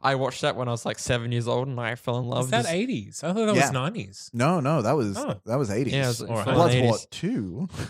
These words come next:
Speaker 3: the
Speaker 1: Bloodsport
Speaker 3: other
Speaker 1: two.
Speaker 3: hand.
Speaker 1: That's
Speaker 3: Um,
Speaker 1: when I, like, I saw very, like, like, Jean-Claude Van Damme is, like, face, like, <laughs>
Speaker 3: Yeah.
Speaker 1: like, doing, like,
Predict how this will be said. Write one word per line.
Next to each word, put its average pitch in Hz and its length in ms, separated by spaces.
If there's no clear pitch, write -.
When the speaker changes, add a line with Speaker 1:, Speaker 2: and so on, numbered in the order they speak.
Speaker 3:
the 196 340
Speaker 1:
Bloodsport 143 320
Speaker 3:
other 101 160
Speaker 1:
two. 120 60
Speaker 3:
hand. 104 420
Speaker 1:
That's 170 260
Speaker 3:
Um, 185 60
Speaker 1:
when 196 120
I, - 20
like, 143 260
I 135 60
saw 127 380
very, 123 340
like, 117 200
like, 123 220
Jean-Claude 123 340
Van 113 160
Damme 117 100
is, 110 80
like, - 140
face, - 500
like, 120 120
<laughs> 135 40
Speaker 3:
Yeah. 151 480
Speaker 1:
like, 104 320
doing, 135 120
like, 123 180